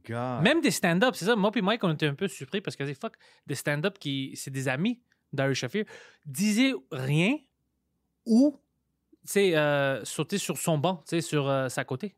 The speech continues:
Speaker 2: euh, au,
Speaker 1: Ouais,
Speaker 2: aider
Speaker 1: ouais,
Speaker 2: lui.
Speaker 1: c'est ça.
Speaker 2: Mais fuck, euh, <laughs> c'est pas cancel culture que tu, tu sais, ils, ils ont besoin de,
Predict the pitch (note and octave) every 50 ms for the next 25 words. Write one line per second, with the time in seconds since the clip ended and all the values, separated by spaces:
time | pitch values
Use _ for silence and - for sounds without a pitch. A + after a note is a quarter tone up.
0 | _ - - B2 B2+ A#2+ C3+ D3 D3 D#3 D#3 D#3+ D#3 D3 C3+ D3+ G#3 A#3+ A2+ -
1 | - C#3 D3 D#3 D3 C3+ D3+ C#3+ B2+ - - C4 A#3 - - - - - - -
2 | - E3 E3 D#3+ - F3+ D3+ C3 - - G#3+ F#3+ - - - - - _ - _
3 | _ - - E3+ D#3+ D#3 - - - _ _ _ _ _ _ _ _ - - -
4 | G3 - - B3+ B3 - - G3+ F3+ D#3 - E3 C#3 - D3+ C#3+ C3 - G#3+ A3+
5 | - - C#3 - - C3+ C3 C#3+ D3+ - - E3 D3 B2+ C3 C3+ D3+ C#3 D3 D3+
6 | C#3 C#3 C#3 C#3 B2+ C3+ C3 D3+ D#3 D3+